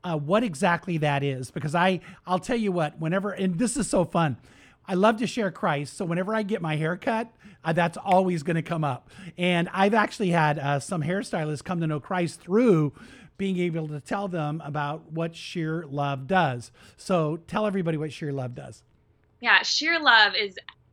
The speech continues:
Speaker 2: gosh, it's just amazing. This was Diana's vision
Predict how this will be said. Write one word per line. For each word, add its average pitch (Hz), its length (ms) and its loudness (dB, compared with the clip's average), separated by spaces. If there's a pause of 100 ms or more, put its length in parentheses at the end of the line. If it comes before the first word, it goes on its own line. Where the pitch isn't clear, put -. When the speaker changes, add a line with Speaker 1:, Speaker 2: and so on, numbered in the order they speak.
(300)
Speaker 2:
gosh, 262 380 8
it's 240 160 -10
just 226 200 -10
amazing. 202 360 -8
This 202 140 -10
was 202 140 -12
Diana's 214 560 -2
vision 190 460 -6